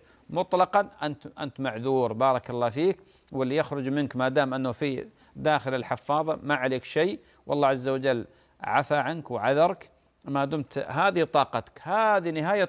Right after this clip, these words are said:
قوتك وقدرتك وطاقتك، لأن الله تعالى يقول: "فاتقوا الله ما استطعتم". بالنسبة للتيمم، الله يرضى عليك، إذا ما استطعت استعمال الماء، تجي ط-، آه، ال-، ال-، التراب طبعا، عاد ما أدري كيفية، آه، تستطيع تنزل للأرض ولا شيء،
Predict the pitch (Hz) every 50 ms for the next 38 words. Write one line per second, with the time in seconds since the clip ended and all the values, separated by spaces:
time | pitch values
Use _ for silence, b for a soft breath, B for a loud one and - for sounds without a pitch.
0 | - - 160 156 151 170 165 - - 151 147 - - 151 147 170 180 - - -
1 | 139 - - 131 123 - - 117 - - - b b b b b b 160 170 170
2 | 165 170 165 147 135 - 151 151 156 151 143 - 143 139 - - 180 - - -
3 | 143 - - 135 135 156 170 165 170 160 147 127 - - 117 - - 123 110 -
4 | - 113 104 - b b b b b b - 185 202 226 208 - 170 170 170 165
5 | 160 - - 170 170 160 151 135 135 147 156 160 156 147 139 135 139 135 139 139
6 | 131 113 - b b b b b b 143 139 147 143 151 156 156 151 143 139 -
7 | 123 - - - 143 - - 143 123 - 131 117 - - 139 123 131 139 139 135
8 | 131 127 127 131 147 165 190 208 - - _ _ _ _ _ _ _ _ _ _
9 | _ _ _ _ _ _ _ b b b b b b b b - - 185 170 165
10 | 160 - - - - 147 139 135 139 127 131 135 131 127 127 123 120 117 117 -
11 | - - - _ - 147 147 160 147 135 - - 135 117 113 98 117 123 113 101
12 | 131 151 151 139 123 131 160 160 180 180 170 156 165 156 - 165 156 139 156 165
13 | 165 156 135 - 147 139 135 127 117 107 120 117 - - 139 - - 151 151 170
14 | 135 123 - 160 156 151 139 143 135 135 135 135 135 151 151 139 131 131 131 123
15 | 127 120 - 151 156 175 185 -